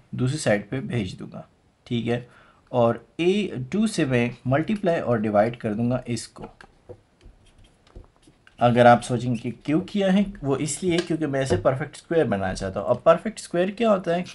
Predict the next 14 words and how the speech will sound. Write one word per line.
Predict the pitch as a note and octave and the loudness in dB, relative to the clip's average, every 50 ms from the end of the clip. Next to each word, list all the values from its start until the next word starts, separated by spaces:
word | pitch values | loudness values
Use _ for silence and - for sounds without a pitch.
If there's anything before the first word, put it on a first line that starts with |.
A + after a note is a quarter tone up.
| - - - | -2 2 4
आपने | D3+ F3+ F#3+ F#3 A3 G#3+ G3+ | 4 4 2 0 -2 -2 -2
देखा | D3+ C#3 C3 C3 B2+ - F#3+ | 0 -2 -4 -4 -4 -4 -2
होगा | F#3+ D3 A#2 A2+ C3+ | 0 0 0 0 -2
formula | C3+ - B2+ G#2+ G#2 G#2+ G#2+ G#2+ A#2+ C3 | -2 0 0 0 0 2 0 0 0 -2
कि | C3 - - A2 - - | -4 -6 -12 -12 -10 -4
ए | A#2+ A#2+ B2+ D3+ F3 | -2 -2 0 -2 -2
स्क्वायर | E3 - - - - _ - A#2 G#2+ G#2+ A2 A#2 A2+ - | -6 -8 -14 -20 -16 _ -4 -2 0 0 0 -2 -4 -6
प्लस | A#2 G#2+ G#2 G2+ - - - | -4 -4 -4 -6 -8 -10 -6
टू | C3 C3 C#3 C#3 B2+ - | -4 -4 -4 -4 -6 -8
ए | A#2 A#2 G#2+ A2+ | -6 -4 -2 -2
B | C3+ C#3+ A2+ A2+ A2+ A#2+ - - - _ _ - - | -4 -4 -4 -6 -6 -8 -10 -14 -20 _ _ -20 -20
plus | - - - A#2+ A2+ A2 - - | -16 -8 -6 -6 -6 -6 -8 -10
B | A2 - B2+ C#3+ E3 | -6 -4 -2 -2 -2
square | E3 - - C3 A2+ A2 A#2+ - | -4 -8 -8 -6 -6 -6 -6 -10